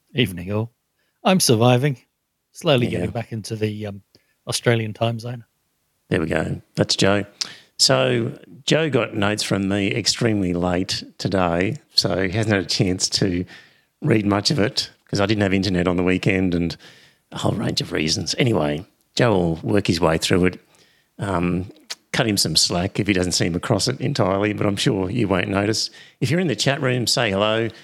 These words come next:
Speaker 2: John's there. Watley's there. Thanks for saying hello on this Monday evening at our new time of eight o'clock. And, um, yeah, what are we gonna talk about? Well, we're gonna kick off with, uh,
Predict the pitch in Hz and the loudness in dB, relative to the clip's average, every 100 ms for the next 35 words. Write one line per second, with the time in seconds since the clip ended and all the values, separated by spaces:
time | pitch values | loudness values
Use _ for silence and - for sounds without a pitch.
0 | - _ _ 123 120 113 92 98 98 98 | -20 _ _ 0 0 0 0 0 2 0
1 | 98 - 117 101 101 90 - 92 90 98 | -2 -2 -2 -2 -4 -4 -2 -2 0 -2
2 | 104 120 117 - - - 101 92 95 90 | -2 -4 -2 -4 -2 -2 0 -2 -2 0
3 | 98 101 117 98 90 82 90 101 113 101 | 0 0 0 0 0 -2 -2 0 0 0
4 | 95 - 107 110 104 92 90 90 101 104 | 0 0 0 0 0 0 0 0 0 0
5 | 104 95 87 - 104 90 - 120 143 - | 0 0 -2 -4 -2 -4 0 0 0 -8
6 | - - - - - _ _ _ _ 196 | -18 -20 -20 -20 -20 _ _ _ _ 2
7 | 226 214 208 202 175 180 170 165 165 160 | 2 2 2 2 2 2 2 2 2 0
8 | 156 151 143 127 226 262 - - 143 135 | 0 -2 -4 -4 -2 -2 -4 0 2 2
9 | 143 127 - - - - - - 359 403 | 0 -2 -2 -6 -6 -10 -2 0 4 4
10 | 403 - 294 - 76 64 - - - _ | 2 0 2 2 2 -2 -6 -14 -18 _
11 | _ 120 98 85 90 - _ _ _ _ | _ 2 4 2 -2 -14 _ _ _ _
12 | _ - - _ _ _ _ _ _ _ | _ -10 -10 _ _ _ _ _ _ _
13 | _ 175 170 120 - | _ 0 2 0 -6